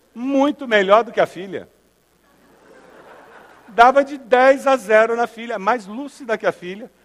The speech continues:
andava mais rápido que a filha. Noventa e sete anos. O meu tio, com noventa, tá inteiro.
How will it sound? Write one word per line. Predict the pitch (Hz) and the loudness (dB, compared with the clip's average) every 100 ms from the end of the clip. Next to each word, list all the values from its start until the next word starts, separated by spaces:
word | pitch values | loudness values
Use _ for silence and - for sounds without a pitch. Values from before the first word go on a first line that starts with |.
| _ _ - | _ _ -6
andava | 254 269 220 247 269 | -2 0 4 4 4
mais | 254 | 2
rápido | 220 247 240 | 0 0 -8
que | 269 | -6
a | 190 | -6
filha. | - 190 220 247 _ _ _ _ _ _ _ _ _ | -6 -16 -16 -20 _ _ _ _ _ _ _ _ _
Noventa | 214 294 226 170 247 254 | 0 0 0 -4 -8 -8
e | 302 | -14
sete | - 226 - 214 | -10 -10 -8 -8
anos. | 202 226 _ _ _ _ _ _ _ _ _ _ _ _ _ _ _ _ _ _ _ _ _ _ _ _ | -8 -10 _ _ _ _ _ _ _ _ _ _ _ _ _ _ _ _ _ _ _ _ _ _ _ _
O | - | -12
meu | 247 302 | -6 -6
tio, | - 262 | -6 -12
com | 254 | -6
noventa, | 254 160 170 226 | -2 -2 -2 -6
tá | 349 | -8
inteiro. | 403 - 196 262 185 | -10 -2 0 0 -2